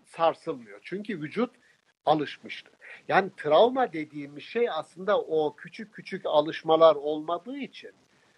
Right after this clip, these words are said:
darbe gelince küt diye birden indiriyor. Sabır dediğimiz o eğitimdir. Sabır eğitimdir. Yani sabır eğitimi diye bir şeyden bahsedebiliriz. Bir tür aşılama programı gibi yani. Sabır eğitimi.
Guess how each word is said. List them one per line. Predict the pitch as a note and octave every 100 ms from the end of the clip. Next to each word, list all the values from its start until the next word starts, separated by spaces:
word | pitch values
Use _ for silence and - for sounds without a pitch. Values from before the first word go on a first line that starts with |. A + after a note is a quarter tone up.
| _ _ _ _
darbe | D3 E3 E3 F3+ E3+ _ D3+
gelince | D#3 A3+ A3+ A#3 - _
küt | - C4+ _ -
diye | E3+ F#3+
birden | G#3 F#3+ F3+ F#3
indiriyor. | C#3 A#2 A2+ F#2 - _ _ - _
Sabır | _ - D#3+ A3+ G#3+
dediğimiz | G3+ F3+ F#3 A3 A3
o | D3+ D#3 E3+ E3+ _ - - -
eğitimdir. | F3 F3+ - D#3+ A#2+ F#2+
Sabır | - D#3 F3+ A#3+
eğitimdir. | G3 E3 E3+ - D#3 C3+ G#2+ A2
Yani | B2+ C3 B2+
sabır | - D#3+ F3 B3 - -
eğitimi | E3 F#3 F3 F3+ G3 D#3+
diye | G#3 G#3+
bir |
şeyden | - D#3+ D#3 D#3 D3
bahsedebiliriz. | B2 A2 - A#2 A2 G#2+ _ _ _ _ - - _
Bir | F3 A#3+
tür | - A#3
aşılama | - C#3 - D#3+ E3 G3+
programı | - C#3+ C#3+ A#2+ C3+ D3+
gibi | C3 A#2+ G#2
yani. | G2+ F#2 -
Sabır | _ - C#3 D#3+
eğitimi. | B2 A#2 - G#2+ -